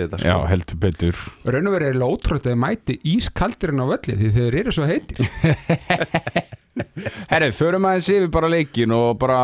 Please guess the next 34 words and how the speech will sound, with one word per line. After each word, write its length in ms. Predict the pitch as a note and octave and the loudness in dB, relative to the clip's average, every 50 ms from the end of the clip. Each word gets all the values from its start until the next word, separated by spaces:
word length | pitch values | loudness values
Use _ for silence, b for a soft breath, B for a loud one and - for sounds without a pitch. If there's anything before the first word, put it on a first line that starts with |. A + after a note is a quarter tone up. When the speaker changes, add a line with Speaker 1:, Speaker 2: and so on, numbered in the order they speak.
| B2+ B2 A#2 | 2 2 2
Speaker 2:
frá, 160 | B2 C#3 C3+ C3 B2+ B2 G#2 - A1+ B1 F2+ A2+ - | 2 2 2 4 2 2 0 -2 -6 -10 -12 -8 -4
bara 200 | - A#2+ A2+ A2+ G#2+ A2 F2+ - - - | -2 0 2 2 2 2 0 -2 -2 0
byrjun, 460 | C#3+ B2+ G#2+ G2+ F#2 F2+ G#2+ C3 D3 b b b b b b b b b b - | 0 2 4 4 4 4 4 2 0 b b b b b b b b b b -4
þá 100 | - G2 G2+ G2+ G2 - - _ _ _ _ _ _ | 0 0 2 2 0 -2 -6 _ _ _ _ _ _
var 140 | E2+ F2 E2 | 0 2 4
ég 160 | D#2+ D2+ D#2 - | 4 2 2 0
bara 160 | E2 D#2+ D#2 | -2 -2 0
jafnræði 380 | D2+ D#2+ D#2+ - E2+ E2 D#2+ D#2+ | 0 0 2 2 2 4 4 2
á 20 | E2 E2+ | 2 4
með 160 | E2+ E2 D#2 - - | 2 2 2 2 2
liðunum 400 | F#2 F#2 F#2 F2 F2 E2+ E2+ - - _ _ _ - - - - | 2 4 4 4 4 4 2 0 -2 _ _ _ -20 -10 -4 -4
allan 380 | G2 F#2+ - _ - F#2+ F2+ E2 | -4 -4 -2 _ -2 -2 0 2
tíman, 280 | - G#2 G#2+ A#2+ A#2 E2 | 2 2 4 4 2 2
það 80 | D2+ D2+ | 2 2
var 60 | D#2 | 2
aldrei 220 | F2 E2+ F2+ F#2 F2+ | 2 2 2 2 2
meiri 160 | F#2 F2 E2 - | 2 2 2 2
tveggja 220 | G2+ E2+ G#2 F#2+ | 0 2 2 2
marka 220 | F#2+ F2 - G2 F#2 | 0 2 2 2 4
munur 380 | F#2+ G2 G#2 G#2+ A2+ A2 - - - b b b b b b b b b b b _ - | 4 4 4 4 2 2 -2 -6 -12 b b b b b b b b b b b _ 0
og 400 | F2 F2 E2+ E2+ E2+ E2 - - _ b b b b b b b b b b b b b b - | 2 4 4 4 4 2 0 -2 _ b b b b b b b b b b b b b b 0
Ómar 320 | F2+ F#2+ G2 G#2 G#2 G2 G2+ | 2 4 4 4 4 4 4
Ingi, 360 | G2 G2+ F2+ - - D2+ D2 D#2 | 2 2 0 -2 -2 0 2 2
hann, 140 | D2+ D2+ - - F2 E2 D#2+ - - - - - - - _ _ _ _ _ _ _ _ _ _ - - - - | 2 2 2 2 2 2 2 0 -4 -10 -16 -20 -20 -20 _ _ _ _ _ _ _ _ _ _ -20 -18 -10 -2
hann 180 | E2 F#2+ F#2+ G#2+ | 0 2 4 4
er 140 | A2 G2 G2+ | 4 2 2
heldur 220 | F#2 G2+ - E2 F#2+ | 0 -2 -2 -2 -2
betur 180 | D2+ F2+ E2 | 0 0 -2
að 60 | - | 0
stíga 240 | - F2 D#2+ C#2+ C#2+ C#2+ | 0 0 0 0 0 -2
upp 160 | - - - | -4 -2 -2
og 140 | D#2+ E2 F2 | 0 2 2
var 220 | F#2 F#2 - - - - | 2 2 0 -2 -8 -12
frábær 960 | - - - G2+ F2 F2 F2 F2 F#2+ G2+ G2+ A2 - _ - D2+ C#2+ D2+ - | -10 -6 -2 0 0 2 2 2 2 0 -2 -4 -4 _ -2 0 0 -2 -6